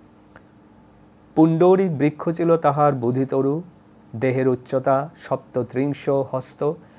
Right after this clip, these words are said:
ও পরমায়ু ছিল সাঁইত্রিশ সহস্র বৎসর।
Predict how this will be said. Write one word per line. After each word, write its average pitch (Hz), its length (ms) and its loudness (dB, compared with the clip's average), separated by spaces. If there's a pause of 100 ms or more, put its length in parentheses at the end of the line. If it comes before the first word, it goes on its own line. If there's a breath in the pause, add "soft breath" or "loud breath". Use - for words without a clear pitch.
(360 loud breath)
ও 131 140 4
পরমায়ু 175 560 2
ছিল 151 380 0
সাঁইত্রিশ 143 720 -2
সহস্র 143 800 -4
বৎসর। 110 460 -6